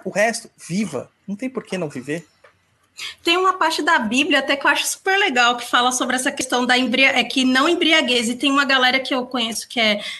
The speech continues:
Speaker 2: cristã, tanto católica quanto protestante, que bebem, né? E que até fala, gente, o que tá escrito lá, e de fato fui olhar, é "não embriagareis".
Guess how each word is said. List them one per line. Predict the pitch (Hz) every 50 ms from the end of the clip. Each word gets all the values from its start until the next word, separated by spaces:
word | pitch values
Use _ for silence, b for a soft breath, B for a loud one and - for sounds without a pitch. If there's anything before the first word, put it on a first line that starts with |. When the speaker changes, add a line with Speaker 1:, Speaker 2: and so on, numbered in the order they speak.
| B B
Speaker 2:
cristã, | - 214 247 240 - - - 262 226 240 247 254 233 -
tanto | - 262 269 262
católica | - - 262 - - 233 220 220 214 220 214
quanto | - 226 214 - 208
protestante, | - 226 208 - 214 - - 254 240 226 - 262
que | - - - 254 214
bebem, | - - 233 262 302 311 277 240 220 208 220 214 - -
né? | 233 226 226 254 294 B B B B B B B B -
E | 262 254 262 277 277
que | 269 - 339
até | 311 311 302 370 440
fala, | 440 - 440 392 370 359 330
gente, | 320 359 330 302 -
o | 277
que | - 294
tá | - 330 330
escrito | 359 349 - - 320 320 311 - 277
lá, | 240 226 240 302 359
e | 320
de | 247 277 294
fato | - - 262 254 247 262
fui | 247 - 262 254
olhar, | 262 262 247 233 233 254 339 415 440 359
é | 277 233 202 202 - - _
"não | - 226 233 240 240 233 254 339 415 - -
embriagareis". | - 262 254 226 247 240 226 220 262 349 453 539 427 285 208 180 - - -